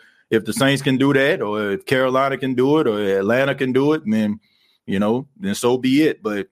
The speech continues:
I mean, he deserves to get talked about. I, I hate to say it like that, but it's true. I mean, the guy's arguably the greatest quarterback of all time. So, I mean, it is what it is. Uh, it was a graph, uh, why they aren't, uh, getting pressure right now.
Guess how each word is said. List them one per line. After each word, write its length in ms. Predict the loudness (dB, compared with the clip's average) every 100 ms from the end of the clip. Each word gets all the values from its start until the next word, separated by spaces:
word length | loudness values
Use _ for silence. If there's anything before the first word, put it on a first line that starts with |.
| _ -4
I 100 | -2
mean, 200 | 0 0
he 160 | 0
deserves 400 | 0 0 0 0
to 60 | -2
get 200 | -4 -2
talked 260 | 0 -2 -4
about. 280 | -4 -2
I, 320 | 0 0 0 -2
I 40 |
hate 160 | -2 -4
to 60 |
say 260 | -2 0 2
it 80 | 0
like 200 | -2 0
that, 180 | -2 0
but 140 | 0
it's 120 | -2
true. 280 | 0 -2 -2 _ _ _ -6
I 60 | 0
mean, 260 | 2 2
the 100 | 2
guy's 380 | 2 2 2 0
arguably 520 | 0 0 0 0 0
the 60 | 0
greatest 320 | 2 0 0
quarterback 500 | 0 0 2 2 0
of 80 | 0
all 240 | 0 0 0
time. 300 | 0 0 -4 -6
So, 320 | 0 0 -2 _ _ _ _ _ _ _ _ _ _ -4
I 100 | 0
mean, 280 | 0 0 2
it 180 | 2 4
is 240 | 2 2
what 160 | 0 2
it 100 | 2
is. 360 | 2 -2 -10 _ _ _ _ -2
Uh, 380 | 0 2 0 -2
it 100 | 0
was 260 | 2 2 0
a 100 | -2
graph, 480 | 0 2 2 -2 -10 _ _ -4
uh, 180 | -2 0
why 380 | 0 -2 -2 0
they 200 | 0 0
aren't, 360 | 0 -2 -2
uh, 160 | -2 -2
getting 320 | -2 -2 -2
pressure 320 | -2 -4 -4
right 220 | -2 -2
now. 400 | 0 0 -2 -4